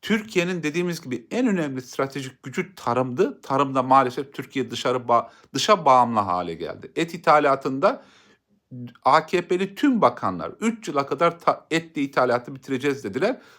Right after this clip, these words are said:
Bırakınız bitirmeyi, ithalatı daha da arttırdılar. Hele son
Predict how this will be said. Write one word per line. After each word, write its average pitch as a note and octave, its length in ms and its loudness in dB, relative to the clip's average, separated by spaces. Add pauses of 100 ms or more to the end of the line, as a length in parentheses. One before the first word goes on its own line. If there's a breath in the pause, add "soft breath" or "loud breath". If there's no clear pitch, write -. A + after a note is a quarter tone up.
(120)
Bırakınız F3 580 0
bitirmeyi, F#3+ 680 -4 (100)
ithalatı D#3+ 580 0
daha B2+ 220 4
da G2+ 80 4
arttırdılar. D#2+ 600 -4 (320 soft breath)
Hele F#3 280 2
son G#3 520 -2